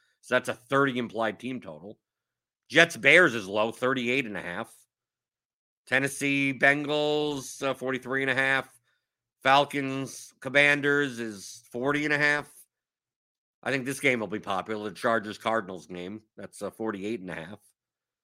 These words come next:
Then we got the Seahawks, Raiders, forty-seven and a half. Got, uh, San Fran Saints, that's forty, forty-three. That's what it looks like. And then the, the Chiefs, Rams. The Rams have a thirteen and a half implied total.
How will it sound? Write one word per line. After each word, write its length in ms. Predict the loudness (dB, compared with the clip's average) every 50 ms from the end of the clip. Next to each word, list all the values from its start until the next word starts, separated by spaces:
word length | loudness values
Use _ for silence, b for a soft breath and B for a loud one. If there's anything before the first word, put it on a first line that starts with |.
| _ _ _ _ _
Then 80 | -10 -8
we 80 | -4 -2
got 220 | 0 -2 -2 -2
the 60 | -6
Seahawks, 600 | -8 -8 -6 -6 -2 0 2 2 0 0 -4 -8 -2
Raiders, 560 | 0 0 2 2 2 2 0 0 -2 -6 -12
forty-seven 680 | -12 _ -8 -6 -6 -8 -8 0 2 2 2 2 0
and 80 | 0 -2
a 60 | -2
half. 300 | 0 0 0 -2 -2 -6 -10 -20 _ _ _ _ _ _ _ _ _ _ _ _ _ _ _ _ _ _ _ _ _ _ _
Got, 300 | 0 2 2 2 0 0
uh, 160 | 0 0 0
San 260 | 0 0 0 2 2
Fran 560 | 0 0 0 2 4 4 4 4 4 2 0 -4
Saints, 540 | -4 -2 0 0 0 0 -2 -4 -8 -6
that's 300 | -4 -4 -4 -4 -8 -14
forty, 580 | -14 -10 -6 -4 -4 -2 -2 -2 -4 -6 -6 -8 -10
forty-three. 600 | -10 -10 -10 -10 -12 -12 -8 -6 -6 -6 -6 -10 -14 _ _ _ _
That's 140 | -20 -16 -12
what 100 | -10 -10
it 40 | -10
looks 200 | -10 -12 -14 -16
like. 180 | -16 -16 -16 -18 _ _ _ _ _ _ _ _ _ _ _ _ _ _ _ _ _ _ _ _ _ _ _ _
And 100 | -14 -6
then 200 | -2 -2 -2 0
the, 180 | 0 0 -2 -2 -4
the 80 | -6 -8
Chiefs, 480 | -6 -6 -4 -4 -4 -4 -4 -8 -6
Rams. 480 | -2 0 0 2 0 -2 -4 -8 -14 -14
The 80 | 0 4
Rams 220 | 4 4 4 2
have 100 | 0 -2
a 80 | -2 -4
thirteen 480 | -2 -4 -6 -6 -6 -6 -6 -6 -4
and 80 | -2 -2
a 60 | -2
half 200 | -4 -4 -8 -10
implied 380 | -12 -14 -14 -12 -14 -14 -14 -16
total. 320 | -18 -20 -20 -20 -20 _